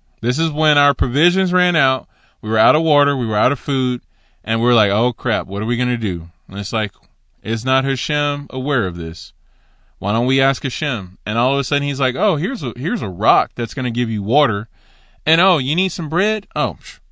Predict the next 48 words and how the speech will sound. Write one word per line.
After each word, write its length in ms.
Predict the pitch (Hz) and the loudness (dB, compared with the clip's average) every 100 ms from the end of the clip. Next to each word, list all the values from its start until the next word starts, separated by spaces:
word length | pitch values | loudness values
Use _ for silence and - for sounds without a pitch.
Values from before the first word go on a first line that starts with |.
| - | -18
sky, 500 | - 160 156 156 151 | -8 0 2 0 -4
will 100 | 139 | -8
you 120 | 151 | -8
please 360 | 151 160 156 135 - - - - | -4 -4 -2 -6 -12 -20 -20 -12
bring 240 | 113 147 | -6 -4
down 200 | 147 151 | -2 -4
the 60 | 147 | -4
bread, 260 | 139 160 151 | -4 -4 -4
please? 400 | 165 156 127 - _ _ _ _ - | -4 -6 -10 -16 _ _ _ _ -8
A-, 120 | 139 - | -6 -6
angels, 520 | - 156 151 156 151 - _ | -6 -4 -4 -6 -10 -16 _
give 160 | 135 160 | -8 -4
them 120 | 165 | -4
some 140 | 143 151 | -6 -6
of 60 | |
your 100 | 135 | -4
food." 320 | - 131 90 - _ _ _ _ _ _ _ _ _ _ _ _ | -4 -6 -6 -12 _ _ _ _ _ _ _ _ _ _ _ _
The 120 | 113 117 | -8 -2
glory 280 | 131 170 | 2 4
of 80 | 175 | 4
Hashem 300 | 156 - 165 | 2 0 0
is 80 | 156 | 0
gonna 140 | 147 | -2
fall 280 | 131 139 139 | 0 0 0
down 340 | 127 131 135 131 | 0 0 0 0
in 100 | 123 | -4
the 80 | |
form 260 | 113 131 123 | -4 -4 -4
of 120 | 101 | -4
bread 300 | 104 117 110 | -2 0 0
so 100 | - | -4
that 100 | 101 | -10
you 60 | 92 | -10
can 120 | 95 | -10
eat 180 | 82 87 | -8 -8
it. 120 | - _ _ _ _ _ _ _ _ _ _ _ _ _ | -10 _ _ _ _ _ _ _ _ _ _ _ _ _
This 120 | 117 | -4
is 40 | 127 | 2
why 120 | 143 | 2
Mashiach 460 | 127 - 156 147 | 2 0 2 2
said, 200 | - 135 | 2 0
"I'm 220 | 123 123 120 | 2 2 0
the 40 | |
bread 340 | 95 113 117 110 | -2 2 2 0
from 160 | 98 | -6
heaven." 400 | 95 131 101 73 - _ _ _ _ _ _ _ _ | -6 -4 -4 -6 -16 _ _ _ _ _ _ _ _
You 140 | 107 101 | -8 -6
know? 240 | 98 127 | -6 -8